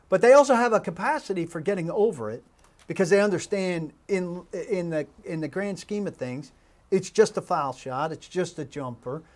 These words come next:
it's just a basketball game, it's a, it's a small piece of life. And if it means that much to you, you've got to get yourself some perspective.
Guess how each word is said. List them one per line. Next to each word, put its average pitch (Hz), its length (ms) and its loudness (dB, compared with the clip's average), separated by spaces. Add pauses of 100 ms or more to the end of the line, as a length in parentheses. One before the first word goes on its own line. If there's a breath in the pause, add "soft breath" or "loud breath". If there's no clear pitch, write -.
(200 soft breath)
it's - 180 -14
just - 300 2
a 175 40 0
basketball 131 600 -6
game, 120 460 -10
it's 143 180 -12
a, 143 160 -2 (120)
it's 135 180 -12
a 139 40 -8
small 175 280 -8
piece 165 280 -12
of 156 60 -10
life. 202 280 -4
And 170 100 -8
if 170 100 -10
it 185 80 -6
means 247 240 -4
that 220 240 0
much 170 260 -8
to 160 100 -10
you, 202 180 -4
you've 220 380 2
got 151 320 -2
to 131 80 -12
get 123 280 -8
yourself 117 380 -12
some 107 160 -16
perspective. - 560 -20